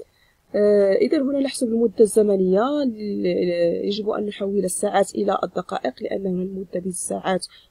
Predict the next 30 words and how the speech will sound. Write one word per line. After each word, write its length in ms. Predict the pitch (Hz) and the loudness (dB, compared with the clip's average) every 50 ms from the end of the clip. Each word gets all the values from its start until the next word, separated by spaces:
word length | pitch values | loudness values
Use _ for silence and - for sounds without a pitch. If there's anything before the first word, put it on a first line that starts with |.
| _ - | _ -2
وبالدقائق، 880 | 185 165 185 180 - - - - - 165 - - - - - - - 262 _ _ _ _ _ - | -2 0 0 -2 -4 -4 -8 -8 -8 -8 -10 -8 -10 -6 -2 -2 -2 -2 _ _ _ _ _ 4
ويجب 280 | 202 226 226 226 220 - | 4 6 6 4 0 -2
أن 100 | 214 214 | -2 -4
تكون 220 | - 208 - 214 | -4 -4 -2 0
المدة 340 | 208 208 208 214 185 180 190 | 0 0 0 -2 0 2 2
يا 200 | 220 - - 254 | 2 4 2 2
إما 140 | 240 226 220 | 0 0 -2
بالساعات 580 | 220 202 - - 208 208 202 220 247 - - | -4 -6 -8 -4 -2 0 0 0 -2 -2 -4
يا 160 | 220 - - 208 | -4 -2 0 0
إما 280 | 208 208 208 220 262 - _ _ 220 | 0 0 0 -2 -2 -4 _ _ -12
بالدقائق. 720 | 220 226 - - - - - 196 185 - - - - - _ _ _ _ _ _ _ - | -10 -10 -6 -6 -6 -6 -6 -8 -14 -12 -14 -18 -18 -20 _ _ _ _ _ _ _ -2
إذا 80 | - 254 | 0 0
الطريقة 400 | 247 - 240 226 220 214 - 214 | 0 2 0 0 0 0 0 0
هي 100 | 208 202 | 0 0
كالتالي: 460 | - 202 - - 185 185 196 233 320 - _ _ _ | 0 -4 -6 -4 -2 -2 0 0 -2 -4 _ _ _
ساعة 420 | - - - 277 262 240 240 233 - - | -8 -4 -2 0 2 2 2 0 0 0
واحدة 640 | 220 220 220 214 208 196 - - 208 185 - 196 190 | 0 2 2 2 2 0 -2 -4 -4 -2 0 2 4
وخمسة 480 | 185 190 185 - - 226 226 - - | 4 2 2 0 -2 -4 -4 -2 -2
وأربعون 580 | 208 202 - - 202 208 196 190 190 190 185 185 - _ _ _ _ - | -4 -4 -2 -2 -2 -2 -2 0 0 0 -2 -2 -6 _ _ _ _ 0
دقيقة 640 | 208 175 - - 196 196 180 - - 240 277 294 - | 0 0 2 0 -2 -6 -4 -2 0 2 2 2 2
تساوي، 600 | 254 240 - - 196 185 180 185 190 220 285 339 - _ _ _ _ _ _ - | 0 -4 -2 0 0 2 2 2 2 2 2 0 0 _ _ _ _ _ _ -6
آه، 220 | 196 196 196 196 190 | -2 2 4 6 6
واحد 340 | 196 262 277 262 - 294 | 8 6 6 6 2 -2
في 180 | 262 - - 240 | -2 -2 -2 -4
ستون. 420 | - - 196 - - 190 180 165 - _ _ _ _ _ _ - | -4 -4 -8 -8 -6 -6 -6 -6 -8 _ _ _ _ _ _ -4
كيف 180 | 285 302 269 285 | -2 -2 0 0
نحول 500 | 269 269 - 240 240 226 226 214 202 - - - | 0 -2 0 0 0 0 0 -2 -4 -6 -6 -8
الساعات 520 | 196 - - - 214 208 - 208 202 - | -8 -6 -4 -2 -2 0 0 0 0 0
إلى 160 | - - 196 196 | 0 -2 -2 -2
الدقائق؟ 560 | 185 - 196 - - - 180 - - - | -2 -2 -6 -6 -6 -10 -8 -4 -4 -6